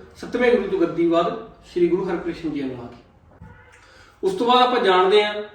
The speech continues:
ਕਿ ਸ਼੍ਰੀ ਗੁਰੂ ਹਰਕ੍ਰਿਸ਼ਨ ਜੀ ਛੋਟੀ ਉਮਰ ਦੇ ਵਿੱਚ ਅਕਾਲ ਚਲਾਣਾ ਕਰ ਗਏ ਸਨ, ਚੇਚਕ ਦੀ ਬਿਮਾਰੀ ਨਾਲ ਦਿੱਲੀ ਦੇ ਵਿੱਚ। ਪਰ ਜਾਂਦੇ ਜਾਂਦੇ ਉਹਨਾਂ ਨੇ ਕਿਹਾ ਸੀ, "ਬਾਬਾ ਵਸੇ ਰਾਮ ਬਕਾਲਾ।" ਤੋ ਲੱਖਾ ਸਾਹ ਲਗਾਉਣ ਵਾਲੀ ਆਪਾਂ ਸਾਰਿਆਂ ਨੇ ਕਹਾਣੀ ਪੜ੍ਹੀ ਹੈ ਕਿ ਕਿਸ ਤਰ੍ਹਾਂ ਉਹਨਾਂ ਨੇ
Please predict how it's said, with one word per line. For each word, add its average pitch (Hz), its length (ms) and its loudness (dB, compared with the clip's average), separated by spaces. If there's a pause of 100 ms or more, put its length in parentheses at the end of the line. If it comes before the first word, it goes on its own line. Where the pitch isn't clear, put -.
(120)
ਕਿ 208 80 -14
ਸ਼੍ਰੀ 220 260 0
ਗੁਰੂ 170 220 -2
ਹਰਕ੍ਰਿਸ਼ਨ 202 460 -2
ਜੀ 214 180 -4
ਛੋਟੀ 226 300 -2
ਉਮਰ 196 200 0
ਦੇ 175 100 2
ਵਿੱਚ 175 520 -2 (640)
ਅਕਾਲ 160 260 4
ਚਲਾਣਾ 160 300 0
ਕਰ 147 160 -4
ਗਏ 139 140 -6
ਸਨ, 160 200 -6 (160)
ਚੇਚਕ 180 280 -4
ਦੀ 214 120 -2
ਬਿਮਾਰੀ 156 280 0
ਨਾਲ 143 300 -8
ਦਿੱਲੀ 147 260 -6
ਦੇ 139 60 -6
ਵਿੱਚ। 135 180 -12 (1400)
ਪਰ - 80 -2
ਜਾਂਦੇ 214 320 2
ਜਾਂਦੇ 220 260 6
ਉਹਨਾਂ 226 200 4
ਨੇ 226 100 2
ਕਿਹਾ 180 280 -2
ਸੀ, 202 320 -12 (240)
"ਬਾਬਾ 185 340 4
ਵਸੇ 185 300 2
ਰਾਮ 156 180 -2
ਬਕਾਲਾ।" 135 460 -8 (1400)
ਤੋ 208 140 6
ਲੱਖਾ 208 320 2
ਸਾਹ 240 200 4
ਲਗਾਉਣ 233 280 4
ਵਾਲੀ 208 260 4
ਆਪਾਂ 208 220 -2
ਸਾਰਿਆਂ 208 340 0
ਨੇ 214 100 0
ਕਹਾਣੀ 208 320 0
ਪੜ੍ਹੀ 180 280 -2
ਹੈ 208 100 -2
ਕਿ - 280 -14
ਕਿਸ 226 200 -4
ਤਰ੍ਹਾਂ 214 220 0
ਉਹਨਾਂ 202 260 4
ਨੇ 202 260 0